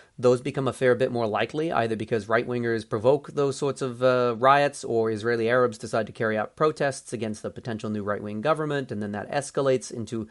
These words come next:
another, uh, major, uh, intercommunal violence situation.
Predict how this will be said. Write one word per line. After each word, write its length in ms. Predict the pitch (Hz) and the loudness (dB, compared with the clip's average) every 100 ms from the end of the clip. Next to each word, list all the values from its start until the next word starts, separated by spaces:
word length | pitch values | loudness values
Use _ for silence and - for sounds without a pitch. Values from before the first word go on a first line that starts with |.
| - - - | -16 -20 -8
another, 600 | 127 127 123 113 110 110 | -2 2 2 2 2 2
uh, 340 | 107 101 101 98 | 0 -2 -4 -6
major, 760 | - 131 120 110 117 110 110 120 - | -4 0 0 2 0 0 -2 -6 -2
uh, 240 | 113 107 | 0 0
intercommunal 600 | 120 120 117 117 120 113 | -2 -2 -4 -4 -2 -2
violence 400 | 101 110 127 139 | 0 0 -2 -6
situation. 640 | - 147 151 143 135 139 135 | -10 -6 -2 0 0 -4 -6